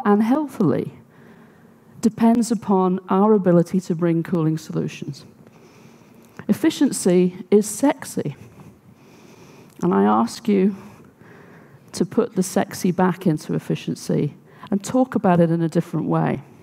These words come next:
Policy matters. Nobody expects you to do everything. It is extraordinary to me that almost,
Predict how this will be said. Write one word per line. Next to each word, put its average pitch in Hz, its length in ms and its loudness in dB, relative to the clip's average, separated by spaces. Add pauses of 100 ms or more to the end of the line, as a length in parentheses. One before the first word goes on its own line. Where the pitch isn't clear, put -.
(3500)
Policy 262 440 2
matters. 202 640 0 (840)
Nobody 233 360 6
expects - 600 -2
you 214 160 4
to 196 80 4
do 185 260 2
everything. 165 560 -2 (2250)
It 202 120 6
is 202 140 4
extraordinary 226 640 2
to - 180 -2
me 185 260 6
that 175 240 2 (800)
almost, 214 640 0